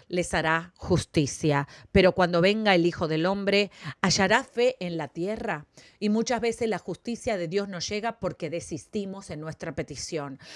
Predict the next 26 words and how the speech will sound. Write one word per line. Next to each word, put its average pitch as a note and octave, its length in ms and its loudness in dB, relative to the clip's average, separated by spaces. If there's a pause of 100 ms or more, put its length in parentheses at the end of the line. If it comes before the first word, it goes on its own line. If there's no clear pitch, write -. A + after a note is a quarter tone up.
(160)
porque A3 320 4
estamos A3+ 560 -4 (240)
tan C4+ 480 4
cómodos D#3 800 -6 (220)
viviendo A3+ 580 4
una G#3+ 180 0
vida G#3+ 220 0
miserable D#3+ 1000 -4 (280)
que A#3 160 10
no B3+ 180 2
somos C4 380 -2
capaces G3+ 420 -4
de F#3 120 2
insistir. F3 1000 -4
Mira, B3+ 280 2
la G#3 140 0
viuda C#4+ 340 -2
se - 160 -10
podía F3 360 -6
haber F3 220 -6
rendido, C#3 640 -6 (260)
la G3 220 4
viuda G3 520 2
se - 200 -6
podía F#3+ 300 -2
haber G#3 340 -2